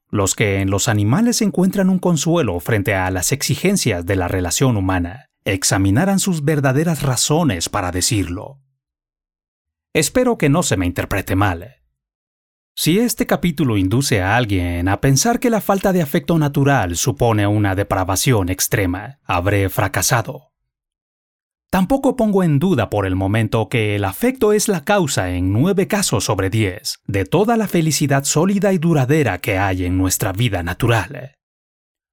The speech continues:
Por lo tanto, sentiré una cierta simpatía por aquellos que comenten estas últimas páginas diciendo algo así como, "Por supuesto, por supuesto, estas cosas suceden en la realidad".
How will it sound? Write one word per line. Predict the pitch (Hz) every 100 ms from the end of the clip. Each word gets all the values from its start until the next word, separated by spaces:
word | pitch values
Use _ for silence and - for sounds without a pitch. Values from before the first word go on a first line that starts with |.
| _ _
Por | 139 180
lo | 202
tanto, | 269 262 262
sentiré | 226 202 165 156 143 131
una | 190 202
cierta | - 190 - 190
simpatía | 208 185 147 147 196 127 87
por | - 104
aquellos | 95 165 175 185
que | -
comenten | 147 131 175 196 104
estas | 101 - 113 -
últimas | 123 123 98
páginas | - 160 - 104 90
diciendo | 101 - 143 117 95
algo | 95 98
así | 87 - 113 92
como, | 98 90 87 90 _ _ _ _ -
"Por | 160
supuesto, | - 165 247 240 - 113 85 87 -
por | 127
supuesto, | - 139 220 - - - - _ _ _ -
estas | 170 - 226 -
cosas | 226 226 220
suceden | 196 202 175 180 98 90
en | 92
la | 98
realidad". | 127 123 120 151 139 95 120 -